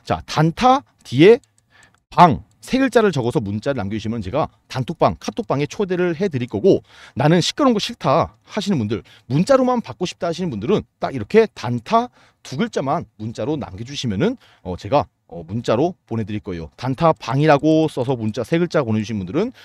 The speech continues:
제가 단톡방, 카톡방에 초대를 해드릴 거고 들어오셔가지고 궁금한 거 있으시면 물어보시고, 어, 이런 것들이 돼요. 그건, 그런 건 제가 잘 알려드릴 수 있으니까 단타라고 보내시는 분들은, 어, 꾸준히 문자로 종목을 받으실 수 있다는 겁니다.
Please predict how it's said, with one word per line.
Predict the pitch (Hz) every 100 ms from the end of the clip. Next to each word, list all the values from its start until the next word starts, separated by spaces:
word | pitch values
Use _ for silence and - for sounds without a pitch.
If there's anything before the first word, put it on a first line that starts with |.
| - -
제가 | 101 113
단톡방, | 107 110 - 90 78
카톡방에 | - 196 - 117 170 190
초대를 | - 151 147
해드릴 | 147 147 107
거고 | 98 107 127 _ - -
들어오셔가지고 | 147 185 202 156 117 202 - _ _ _
궁금한 | 175 208 247 233 226
거 | 196
있으시면 | 175 185 180 175
물어보시고, | 110 131 131 110 117 233 240 _
어, | 95 95
이런 | 110 170
것들이 | 185 175
돼요. | 101 98 107 _ _
그건, | 127 156 151 147
그런 | 147 180
건 | 175
제가 | 120 107
잘 | - 101
알려드릴 | 82 117 131 135
수 | 117
있으니까 | - 95 82 170 98 - - - -
단타라고 | 139 147 175 180 170
보내시는 | 131 120 113 127
분들은, | 98 90 180 262 _ _ -
어, | 90 82
꾸준히 | 277 240 190 190
문자로 | 82 110 139 175 202 233
종목을 | - 113 92 143
받으실 | 156 98 107 107 107
수 | 127
있다는 | 135 156 151
겁니다. | 127 87